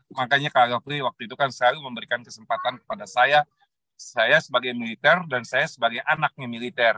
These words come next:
gitu. Pada saat saya, eh, masih, masih remaja, masih apa, itu terkenal banget kan, anak kolong gitu ya. Anak kolong suka berantem.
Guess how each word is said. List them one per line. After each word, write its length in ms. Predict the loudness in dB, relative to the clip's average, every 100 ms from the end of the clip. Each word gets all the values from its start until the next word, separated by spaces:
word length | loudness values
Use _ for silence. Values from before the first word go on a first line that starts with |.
| -4
gitu. 180 | -20 -20 _ _ _ _ _
Pada 200 | 2 2
saat 320 | 4 4 4
saya, 400 | 2 0 2 -2
eh, 380 | -4 -8 -8 -6
masih, 480 | -6 -8 -6 -6 -6
masih 400 | -4 -6 -4 -4 -4
remaja, 720 | -2 2 2 4 6 8 6 4
masih 280 | -4 -4
apa, 240 | -2 0 -2
itu 120 | -4
terkenal 520 | 0 0 0 2 4 6
banget 320 | 4 2 -8
kan, 160 | -8 -6
anak 240 | -2 -2 0
kolong 520 | 2 6 4 2 -8 -14
gitu 240 | -12 -12
ya. 20 | -14 _ _ _ _ -4
Anak 160 | -4
kolong 320 | 0 2 2
suka 240 | 0 0 4
berantem. 400 | 4 4 2